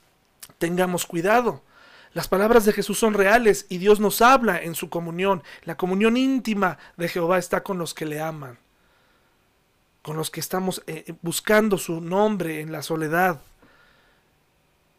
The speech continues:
Y por supuesto que en la iglesia, a través de otros materiales y a través de sus siervos, podemos obtener respuestas, pero no permitas que nadie digiera la palabra de Dios por ti. Tú tienes que crecer, hermano.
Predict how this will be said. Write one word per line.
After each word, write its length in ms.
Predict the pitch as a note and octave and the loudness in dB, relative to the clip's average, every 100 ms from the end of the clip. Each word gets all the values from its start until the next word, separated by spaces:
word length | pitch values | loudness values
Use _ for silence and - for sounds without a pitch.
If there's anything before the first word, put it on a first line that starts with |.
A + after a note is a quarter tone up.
| _ | _
Y 80 | D3+ | -10
por 160 | D#3 D3 | -6 -6
supuesto 480 | D3+ - G3+ G3+ - | -8 0 0 0 -4
que 80 | |
en 80 | F#3+ | -4
la 60 | F3 | -4
iglesia, 720 | E3 F3+ F#3+ - F3 E3+ E3+ _ _ _ - | -2 0 0 0 -4 -4 -8 _ _ _ -20
a 60 | |
través 360 | C#3+ D3 D#3+ F#3 | -10 -2 0 2
de 60 | G3+ | 2
otros 220 | G3+ F3 | 0 -4
materiales 580 | F3+ E3 E3 F3 F3+ E3+ | -6 -6 -2 0 0 -2
y 40 | |
a 80 | D#3+ | -4
través 260 | D#3+ F3 | -4 -4
de 60 | F3 | -4
sus 160 | E3+ - | -8 -2
siervos, 680 | F#3+ G3 E3+ E3 D3+ - _ | 2 2 0 -8 -10 -14 _
podemos 360 | D3+ F3+ G3+ F#3+ | -10 -6 -4 -4
obtener 520 | - D#3+ F3 F#3 D#3 - - - _ | -6 -4 0 0 0 -16 -20 -20 _
respuestas, 540 | D3+ - G#3 G3+ G3 | -8 0 4 4 2
pero 160 | - E3+ | -4 -4
no 180 | F#3+ A3+ | -4 2
permitas 600 | C4+ A#3 B3 A3 G3 - | 4 4 2 2 0 -2
que 120 | F3 | -4
nadie 380 | F#3 G#3 G3+ G3 | 0 0 0 -6
digiera 600 | E3+ C#3+ - B3 D4 B3+ | -6 -8 2 8 10 8
la 120 | G3+ | 6
palabra 300 | F3 F3 E3+ | 2 0 -2
de 100 | D#3+ | -4
Dios 220 | D#3 D3 | -8 -8
por 160 | - C#3 | -10 -10
ti. 280 | - C3 - _ _ _ _ _ _ _ | -12 -14 -18 _ _ _ _ _ _ _
Tú 140 | - B3 | -6 -2
tienes 360 | B3 C4 C4 | 0 2 0
que 200 | - A#3+ | 0 -2
crecer, 480 | A3+ A#3+ G#3+ A#3+ C#4 | 0 0 2 4 4
hermano. 480 | B3 G#3+ G3 F#3 | 4 4 2 0